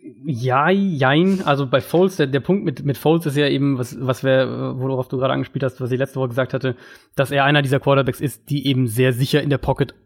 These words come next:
auch stehen und den Ball liefern, selbst wenn er eben diesen Pressure hat. Ähm, und deswegen, das wird ihm auch helfen in so einem Spiel jetzt, wenn du vorher weißt, du bekommst mit einem starken Bears Pass Rush zu tun.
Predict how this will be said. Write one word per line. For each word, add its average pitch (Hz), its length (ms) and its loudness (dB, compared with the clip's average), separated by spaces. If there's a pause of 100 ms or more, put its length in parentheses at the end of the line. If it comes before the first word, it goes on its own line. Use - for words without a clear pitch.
(140)
auch 135 180 0
stehen 143 380 0
und 139 160 -2
den 123 100 0
Ball 131 220 2 (260)
liefern, 139 560 0
selbst 131 340 -2
wenn 139 160 2
er 143 200 -2
eben 127 200 0
diesen 113 240 -2
Pressure 117 320 -4
hat. - 220 -2 (480)
Ähm, 123 460 2
und 135 180 -4
deswegen, 131 420 -2
das 127 160 -2
wird 156 120 -2
ihm 156 100 0
auch 135 160 -2
helfen 185 340 2
in 151 140 0
so 160 80 2
einem 175 140 2
Spiel 170 180 -2
jetzt, 170 160 -2
wenn 147 120 0
du 139 180 -4
vorher 139 260 0
weißt, 147 240 0
du 143 60 -2
bekommst 139 520 -2
mit 143 140 0
einem 139 140 0
starken 135 340 -2
Bears 139 200 2
Pass 139 200 2
Rush 143 140 0
zu 139 140 -4
tun. 143 240 2